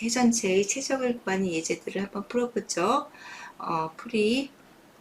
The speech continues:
영, 팔 구간에서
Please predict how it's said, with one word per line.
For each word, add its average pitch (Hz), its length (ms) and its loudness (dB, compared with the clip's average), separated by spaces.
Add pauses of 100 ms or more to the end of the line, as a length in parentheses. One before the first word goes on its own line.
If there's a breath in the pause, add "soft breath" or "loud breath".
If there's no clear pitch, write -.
(2500 loud breath)
영, 202 460 6
팔 285 420 0
구간에서 208 880 4